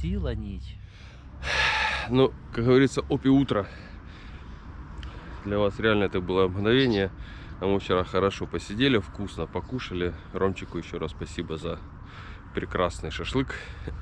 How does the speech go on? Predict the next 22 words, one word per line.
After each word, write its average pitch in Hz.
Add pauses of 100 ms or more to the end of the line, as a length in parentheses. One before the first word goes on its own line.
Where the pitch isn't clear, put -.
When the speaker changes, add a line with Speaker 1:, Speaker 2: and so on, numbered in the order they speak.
(160)
Speaker 2:
<coughs> -
который 104
он 98
приготовил. 104 (360)
Друзья, 101
Ромка 113
еще 107
спит 143 (760)
в 92
машине, 95 (1300)
а 123
я 117
уже 120
рыбку 110
ловлю. 104 (400)
И 104
я 107
уже 110 (160)
поймал 107 (240)
первую 95
рыбку -
свою. 82